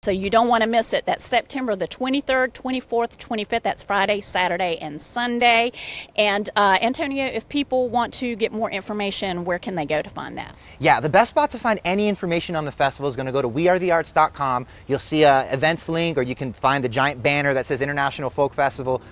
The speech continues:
Speaker 2: Click it, and you can kinda go through it. It'll go to the cuisines, the stage performances, the kids area, all those different stuff.
Speaker 1: And before we leave, are you still looking for volunteers?
Speaker 2: Absolutely. We are always looking for volunteers. Definitely go on the We Are the Arts page. Um, you can,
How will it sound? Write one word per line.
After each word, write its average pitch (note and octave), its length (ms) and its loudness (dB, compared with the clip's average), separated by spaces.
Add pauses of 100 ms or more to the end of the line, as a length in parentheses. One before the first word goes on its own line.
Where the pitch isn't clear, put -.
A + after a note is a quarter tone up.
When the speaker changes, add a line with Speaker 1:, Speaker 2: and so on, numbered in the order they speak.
(160)
Speaker 2:
Click F3 260 2
it, E3+ 120 2
and C3+ 80 -6
you C#3 100 0
can C#3 120 -6
kinda C3 220 -2
go B2 120 4
through A#2 220 -2
it. G#2+ 40 -2
It'll A2 100 -2
go A#2 160 2
to - 100 -12
the A#2 100 -4
cuisines, F3+ 540 -2
the A#2 100 -6
stage F#3+ 360 0
performances, E3 800 0 (180)
the - 80 -8
kids G3 320 6
area, D#3+ 580 4 (160)
all D3 140 8
those C#3 180 0
different A#2 280 -6
stuff. - 280 -10 (340)
Speaker 1:
And C#4+ 160 2
before F4 340 4
we D#4 120 -2
leave, D#4 360 0
are B3+ 160 6
you C#4 220 2
still D4 240 -2
looking C#4+ 280 -2
for B3 140 -4
volunteers? A3 760 -2 (280)
Speaker 2:
Absolutely. C#3 600 2
We D#3+ 120 4
are D3 180 6
always F3+ 340 8
looking E3+ 220 0
for D3+ 140 -4
volunteers. D3 540 0
Definitely F3+ 340 2
go F3+ 100 4
on F3+ 80 2
the F3 60 0
We E3+ 140 2
Are E3+ 60 6
the D3+ 140 0
Arts D3+ 220 4
page. D#3 420 0 (280)
Um, C3 260 4
you C3 100 -4
can, D3 160 -4